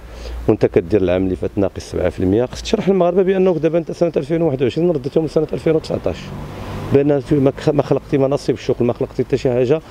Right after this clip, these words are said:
لأن إلا ما كانش نسبة النمو ما غتكونش الثروة، ما غاديش يكون مناصب الشغل. خرج قول الحقيقة، السياسي خصو يخرج يت-، يكون عنده جرأة يخرج يقول الحقيقة.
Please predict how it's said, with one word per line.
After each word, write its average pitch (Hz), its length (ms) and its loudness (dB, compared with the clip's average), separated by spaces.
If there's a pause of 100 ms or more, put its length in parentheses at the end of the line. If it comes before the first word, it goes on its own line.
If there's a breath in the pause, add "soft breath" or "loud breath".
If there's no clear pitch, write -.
(300 loud breath)
لأن 147 140 4
إلا 147 140 2
ما 143 100 2
كانش 135 400 0
نسبة 120 480 0
النمو 131 260 4
ما 139 100 2
غتكونش 110 360 -4
الثروة، 117 300 0
ما 127 100 2
غاديش 101 240 -6
يكون 98 260 -6
مناصب 101 300 0
الشغل. 120 320 0 (540 loud breath)
خرج 214 260 4
قول 190 160 4
الحقيقة، 156 480 0
السياسي 196 420 0
خصو - 200 0
يخرج 190 280 2
يت-، 156 380 0
يكون 160 260 2
عنده 139 180 2
جرأة 131 160 4 (100)
يخرج 131 280 2
يقول 117 160 2
الحقيقة. 98 420 -4